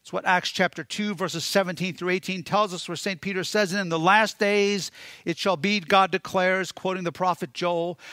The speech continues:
"that I will pour out my Spirit on all flesh, and your sons and your daughters shall prophesy,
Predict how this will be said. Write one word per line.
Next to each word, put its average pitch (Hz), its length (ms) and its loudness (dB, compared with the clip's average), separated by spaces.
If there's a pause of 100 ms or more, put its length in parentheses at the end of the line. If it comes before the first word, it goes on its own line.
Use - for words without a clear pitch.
(160)
"that 165 100 8
I 208 120 10
will 214 120 -2
pour 247 320 4
out 240 200 6
my 208 120 6
Spirit 214 600 0
on 170 220 0
all 208 340 6
flesh, - 680 -4 (400)
and 165 160 2
your 170 120 2
sons 214 480 4
and 180 180 -4
your 175 140 0
daughters 180 400 2
shall 147 180 -2
prophesy, 208 960 4